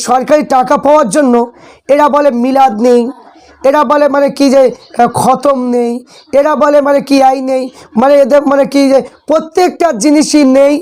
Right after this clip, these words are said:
বেদাত সেরেক, বেদাত সেরেক বলে ফতোয়া দেয়। আর মানে কি মাইক নিয়ে সকাল হলে মাইক নিয়ে গোটা গ্রামে গ্রামে আদায় করে বেড়ায়, এটা বেদাত হয় না। ওরা যে দিন তারিখ করে জালসা করে সেটা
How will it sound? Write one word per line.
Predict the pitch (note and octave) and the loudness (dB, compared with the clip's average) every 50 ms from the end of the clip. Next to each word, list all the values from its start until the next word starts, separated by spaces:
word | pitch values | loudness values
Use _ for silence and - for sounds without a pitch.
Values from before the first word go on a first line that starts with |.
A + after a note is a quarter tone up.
| - - D#3+ | -8 -4 0
বেদাত | C4 C4+ A#3+ G#3+ C#4 C#4+ - - | 0 2 2 2 0 -2 -2 -2
সেরেক, | - C4+ B3+ C4+ A#3 G3 | 0 0 0 0 0 0
বেদাত | B3 C4 A#3+ A#3+ - - | 0 0 0 0 -2 -2
সেরেক | C4 B3+ B3+ A3 G3 | 0 0 0 0 0
বলে | B3 B3 A#3+ - | 0 0 0 0
ফতোয়া | A3 A#3+ A#3+ - A#3+ A3+ G#3 F3+ | -2 -4 -2 -2 -2 -2 0 -2
দেয়। | G3 F3 D#3 - - - - - - - - A#3+ | -4 -4 -6 -10 -18 -20 -20 -20 -12 -6 -2 -2
আর | B3+ C4 B3+ | -2 -2 -2
মানে | C4 C#4+ D4 - | -2 -4 -4 -4
কি | C#4+ D4 B3+ A#3+ A#3 | -2 0 0 2 2
মাইক | B3 C4 C#4+ D#4 G#3 D4+ D4 | 2 0 0 0 0 0 2
নিয়ে | D4 D#4 D4+ C#4 - - | 2 2 2 0 0 0
সকাল | C#4 - - D4 D4 C#4 | 0 0 2 2 2 2
হলে | D4 D#4 F4 F4+ F#4 - - - - - - - G3+ G#3+ | 2 2 2 2 0 -2 -8 -20 -20 -20 -8 -4 -2 0
মাইক | B3 B3+ - A3+ - D4 | 0 0 0 0 0 0
নিয়ে | D4+ C#4 G3 | 0 0 0
গোটা | C4 C4+ D4 D4 C4+ F#3 F3 | -2 -2 0 -2 -2 0 0
গ্রামে | B3 C#4 C#4+ D4+ D4 A3 | 0 2 2 0 0 0
গ্রামে | D4 C#4+ C#4+ C4+ B3+ | 0 0 2 2 2
আদায় | B3+ G#3 D4 D4 C#4+ C4+ | 2 2 0 0 0 0
করে | C#4+ C#4 C#4 B3 | 0 0 2 2
বেড়ায়, | C4 B3+ B3+ C4 C#4+ C#4+ - - - - - C4+ D4 | 2 2 2 2 0 -4 -10 -20 -20 -4 -2 -2 0
এটা | - D#4+ D#4 B3+ G#3+ | 0 0 -2 0 0
বেদাত | C#4+ C4 A#3+ C4+ B3+ - G3 | 0 0 0 -2 -2 -2 -2
হয় | A#3 G#3+ G3+ F#3 | -2 -2 -4 -6
না। | D#3+ C#3 - _ _ _ _ - - - - - _ B3+ | -8 -10 -14 _ _ _ _ -20 -20 -20 -20 -8 _ -2
ওরা | C#4 D4 D#4+ D#4+ B3+ D#4 | 0 0 0 0 -2 -2
যে | D#4 A#3 F3 C4+ | -4 -2 0 0
দিন | D4+ D#4 C#4+ - | 0 0 0 0
তারিখ | E4 D#4+ D#4+ D#4 - | -2 -2 -2 -2 0
করে | D#4+ D#4 C4 F3+ - | 0 -2 0 0 -2
জালসা | B3+ C4 C#4 - - D#4 C#4+ - | -2 -2 -2 -2 -2 -2 -2 0
করে | D4 C#4+ B3+ B3+ B3 A#3+ - - - - - - | 0 0 0 0 0 -2 -6 -12 -12 -8 -6 -4
সেটা | - D4+ D4 D4 E4 | -2 -2 -2 0 0